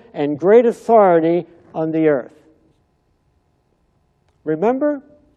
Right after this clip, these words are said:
Remember way back during the forty days of Jesus' uh, temptations in the wilderness, before he began his earthly ministry?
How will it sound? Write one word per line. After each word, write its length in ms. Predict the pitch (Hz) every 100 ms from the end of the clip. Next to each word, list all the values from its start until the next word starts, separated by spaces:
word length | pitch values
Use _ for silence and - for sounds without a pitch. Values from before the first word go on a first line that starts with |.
| _ _ _ _ _ _
Remember 480 | 160 196 226 262 247
way 220 | 190 220
back 280 | 196 220 165
during 220 | 208 220
the 80 | 185
forty 320 | - 214 208
days 320 | 170 202 208
of 140 | 156 135
Jesus' 520 | 180 208 160 175 -
uh, 120 | 175 - _
temptations 760 | - 185 185 185 196 214 214 170
in 100 | 185
the 80 |
wilderness, 600 | 170 175 196 196 214 220 - - _
before 380 | - 160 180 196
he 160 | 156 196
began 600 | 143 180 147 165 208 190
his 220 | 185 160
earthly 340 | 190 180 185
ministry? 540 | 185 202 214 - 214